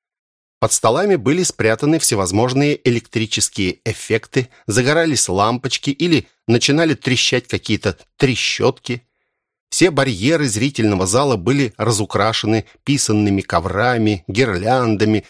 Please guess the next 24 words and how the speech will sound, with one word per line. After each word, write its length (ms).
сверху 500
висели 380
разные 460
фонари, 520
безделушки 800
или 400
украшения, 1000
гирлянды. 880
У 80
каждого 480
из 240
столиков 560
горела 420
цветная 480
лампочка, 640
что 240
при 220
полной 440
темноте 460
театра 480
давало 540
эффектную 580
картину. 640
Наверху, 600